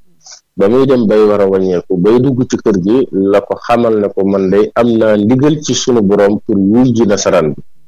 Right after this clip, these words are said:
Ñu génnee di dem, la tase ak ñoom ci barab bu ñuy wax Jeewal. Ñu koy wax ci wolof yi di ko wax tundu Jeewal.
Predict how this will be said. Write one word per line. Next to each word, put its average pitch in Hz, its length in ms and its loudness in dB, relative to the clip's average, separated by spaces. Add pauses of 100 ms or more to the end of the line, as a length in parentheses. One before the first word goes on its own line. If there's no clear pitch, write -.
(380)
Ñu 117 180 2
génnee 131 480 0 (140)
di 92 220 0
dem, 98 420 0
la 101 80 2
tase - 320 -4
ak 101 180 -4
ñoom 87 400 0
ci 101 380 -2
barab 90 320 -2
bu 87 80 -2
ñuy 90 180 -2
wax 90 220 0
Jeewal. 82 380 0 (480)
Ñu 80 120 -8
koy 85 160 -2
wax 87 140 -2 (100)
ci 95 140 -2
wolof 92 340 0
yi 92 60 -2
di 85 100 -4
ko - 120 -4
wax 90 180 -6
tundu 90 260 -2
Jeewal. 85 340 0